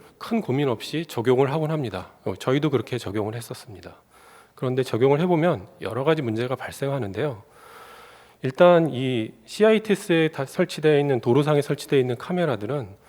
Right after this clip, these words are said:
차량에 설치된 카메라와 달리 가능한 한 적은 센서로 넓은 영역을 보고 싶어 합니다. 그러다 보니 좀 더 지상에서부터 높은 곳에 설치가 되고요. 그 다음에는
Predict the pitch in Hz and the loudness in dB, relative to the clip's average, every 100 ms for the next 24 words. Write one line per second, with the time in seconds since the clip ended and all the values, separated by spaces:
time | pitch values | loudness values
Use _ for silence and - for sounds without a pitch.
0 | - _ - 190 202 190 190 - 175 160 | -20 _ -2 2 4 2 0 -2 -4 -4
1 | - 170 165 151 127 104 123 170 - 120 | -2 0 2 0 0 -2 -4 -6 -8 -2
2 | 131 147 151 147 - - _ _ - 110 | 0 2 0 -2 -8 -20 _ _ -6 -2
3 | 123 170 170 165 156 151 147 143 113 - | 2 2 2 0 -2 -2 0 -2 -4 -16
4 | _ - 107 107 147 196 170 151 131 117 | _ -12 -6 -4 0 0 2 0 0 -4
5 | 117 - 143 110 95 87 - _ _ - | -8 -10 -12 -12 -12 -16 -18 _ _ -20
6 | - _ 127 123 117 123 160 147 156 160 | -20 _ -6 -2 -2 -2 -2 0 0 0
7 | - _ - 123 123 120 120 123 117 104 | -14 _ -10 -4 -4 -4 -10 -12 -12 -10
8 | - 143 117 - - - - _ 117 110 | -4 -4 -6 -16 -20 -20 -20 _ -8 -8
9 | 104 160 - 156 117 90 92 131 - _ | -8 -8 -4 -4 -4 -8 -10 -10 -14 _
10 | - - - - - - _ - 170 170 | -20 -20 -20 -20 -20 -20 _ 0 2 4
11 | 165 165 156 127 | 4 4 2 -2